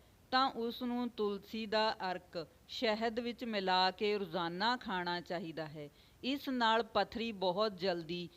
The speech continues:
ਬਾਹਰ ਨਿਕਲ ਜਾਵੇਗੀ। ਆਪਣੇ ਸੋਨੇ ਦੇ ਗਹਿਣਿਆਂ ਨੂੰ ਜੇਕਰ ਤੁਸੀਂ ਕਾਲਾ ਹੋਣ ਤੋਂ ਬਚਾਉਣਾ ਚਾਹੁੰਦੇ ਹੋ ਤਾਂ ਗਹਿਣਿਆਂ ਵਾਲੇ ਡੱਬੇ ਵਿੱਚ ਇੱਕ ਚਾਕ ਦਾ ਟੁਕੜਾ ਰੱਖ ਦਿਓ। ਇਸ ਤਰ੍ਹਾਂ ਤੁਹਾਡੇ ਗਹਿਣੇ ਕਾਲੇ ਹੋਣ ਤੋਂ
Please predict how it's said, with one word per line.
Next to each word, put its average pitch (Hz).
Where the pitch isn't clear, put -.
ਬਾਹਰ 196
ਨਿਕਲ 214
ਜਾਵੇਗੀ। 156
ਆਪਣੇ 254
ਸੋਨੇ 214
ਦੇ 226
ਗਹਿਣਿਆਂ 196
ਨੂੰ 190
ਜੇਕਰ 190
ਤੁਸੀਂ 226
ਕਾਲਾ 196
ਹੋਣ 196
ਤੋਂ 165
ਬਚਾਉਣਾ 214
ਚਾਹੁੰਦੇ 220
ਹੋ 156
ਤਾਂ 233
ਗਹਿਣਿਆਂ 208
ਵਾਲੇ 208
ਡੱਬੇ 185
ਵਿੱਚ 185
ਇੱਕ 202
ਚਾਕ 185
ਦਾ 196
ਟੁਕੜਾ 180
ਰੱਖ 165
ਦਿਓ। 185
ਇਸ 226
ਤਰ੍ਹਾਂ 247
ਤੁਹਾਡੇ 202
ਗਹਿਣੇ 190
ਕਾਲੇ 196
ਹੋਣ 180
ਤੋਂ 196